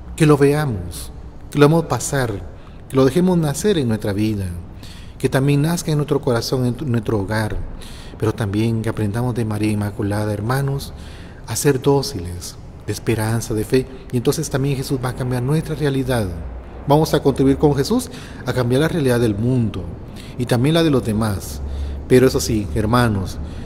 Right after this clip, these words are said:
dejándonos e ir al encuentro de este Dios, Dios que sale al encuentro del ser humano, el ser humano que también busca a su Creador, a su Hacedor, al bienhechor que es Dios,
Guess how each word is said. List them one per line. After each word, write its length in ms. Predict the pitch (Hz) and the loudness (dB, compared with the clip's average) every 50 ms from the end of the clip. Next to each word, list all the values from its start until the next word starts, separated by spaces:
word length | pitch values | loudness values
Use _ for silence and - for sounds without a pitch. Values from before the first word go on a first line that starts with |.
| - - - - | -8 -8 -4 -2
dejándonos 680 | 107 107 - 127 123 123 120 120 117 117 117 117 - - | -2 -2 0 0 0 0 0 0 0 0 -2 -2 -2 0
e 80 | 123 135 | 2 4
ir 100 | 147 147 | 4 4
al 100 | 139 131 | 4 2
encuentro 520 | 127 123 - - 165 170 165 - 156 147 | 0 0 2 2 2 2 2 2 2 4
de 80 | 143 139 | 4 2
este 220 | 131 - - 131 | 2 2 2 2
Dios, 500 | 117 117 110 98 90 87 - - - - - - - - - - - - - - - 101 | 2 2 0 0 -2 -4 -6 -6 -8 -8 -8 -8 -8 -8 -8 -8 -10 -10 -10 -8 -6 -2
Dios 300 | 107 117 120 123 120 - | 2 4 4 4 4 2
que 100 | - 113 | 0 0
sale 200 | - 123 117 117 | 2 2 2 4
al 60 | 117 | 4
encuentro 460 | 113 110 110 - 147 147 147 139 151 | 2 2 2 2 2 2 4 4 2
del 60 | 139 | 4
ser 160 | - 147 143 | 4 4 2
humano, 500 | 135 131 127 127 131 135 135 131 131 131 131 - - - - - - | 2 2 0 0 0 0 0 -2 -2 -4 -6 -10 -14 -14 -12 -8 -6
el 80 | 107 | -2
ser 140 | - - 120 | 0 2 2
humano 340 | 117 117 113 113 117 117 113 | 4 4 2 2 0 -2 0
que 340 | - 123 117 113 113 113 - - - - - | 2 4 4 4 2 0 -6 -12 -14 -12 -6
también 380 | - 107 104 107 110 110 104 98 | -4 -2 0 2 2 2 0 2
busca 460 | 110 127 165 170 156 - - - 156 | 2 2 2 2 0 -2 -4 -4 -4
a 20 | |
su 160 | 147 - 156 151 | -2 -2 -4 -2
Creador, 600 | - 151 143 131 127 120 123 117 101 92 92 - - - - - - - - | 0 2 2 2 2 2 2 0 0 0 -4 -8 -12 -12 -14 -16 -14 -8 -4
a 100 | 113 113 | -4 -2
su 320 | - - 127 120 120 113 - - | 0 2 2 2 2 2 -2 -6
Hacedor, 560 | 123 117 - 123 117 110 127 120 107 98 87 - - - - - - - | -4 -2 0 0 0 0 2 0 0 0 -2 -8 -14 -16 -18 -18 -10 -4
al 140 | - 113 107 | 0 0 2
bienhechor 540 | 110 117 113 113 110 - - 143 143 135 139 | 4 4 2 2 0 0 2 2 2 2 2
que 220 | - 139 131 127 | 0 0 2 2
es 80 | 120 113 | 2 2
Dios, 420 | 123 131 123 113 92 87 - - | 0 -2 -2 -2 -2 -4 -8 -12